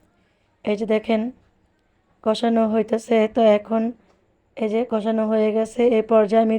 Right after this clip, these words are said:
দিয়ে দেবো এখন পানি। তো পানি দিয়ে দিছি এখন। এই যে পানি দেওয়ার পর আমি আরেকটু পানি দেব, একটু ঝোল ঝোল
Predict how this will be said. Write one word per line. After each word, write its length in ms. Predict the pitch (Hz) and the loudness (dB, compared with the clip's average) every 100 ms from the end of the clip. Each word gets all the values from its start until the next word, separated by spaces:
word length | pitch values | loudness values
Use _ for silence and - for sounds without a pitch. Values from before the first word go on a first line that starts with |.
| 208 | 0
দিয়ে 140 | 208 | 2
দেবো 140 | 214 214 202 | 2 2 2
এখন 200 | 208 220 254 - - | 0 -4 -4 -6 -2
পানি। 300 | 208 202 220 277 _ _ _ _ _ _ _ | 0 0 -2 -4 _ _ _ _ _ _ _
তো 80 | 220 208 - | 2 4 2
পানি 200 | 214 226 220 | 2 2 4
দিয়ে 140 | 226 214 | 4 2
দিছি 240 | 214 - 226 | 0 2 2
এখন। 280 | 208 - 208 233 - _ _ _ _ - | 2 0 0 0 -8 _ _ _ _ -8
এই 100 | 214 | -4
যে 60 | 220 220 | -2 -2
পানি 180 | 214 214 208 | -2 -4 -2
দেওয়ার 220 | 214 214 214 | 2 2 2
পর 100 | 226 220 | 2 2
আমি 100 | 214 | 2
আরেকটু 360 | 208 233 - - 262 | 0 -2 -6 -4 0
পানি 180 | 226 214 214 | 0 0 -2
দেব, 140 | 196 202 262 - _ _ - - | 0 0 0 -6 _ _ -10 -8
একটু 140 | 226 240 185 | 0 2 4
ঝোল 160 | 214 208 | 4 6
ঝোল 120 | 214 | 4